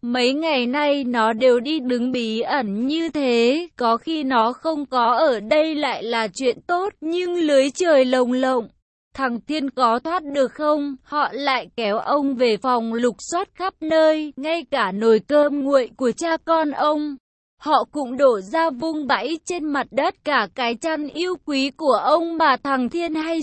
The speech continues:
dùng lau dương vật cũng bị một gã cầm lên ngửi ngửi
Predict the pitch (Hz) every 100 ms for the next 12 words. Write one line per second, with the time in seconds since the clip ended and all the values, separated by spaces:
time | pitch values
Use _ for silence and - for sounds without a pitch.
0 | 240 330 254 254 302 311 269 269 311 294
1 | 285 277 - - 277 196 277 277 202 247
2 | 254 196 247 233 269 269 277 240 247 285
3 | 277 285 269 240 220 240 208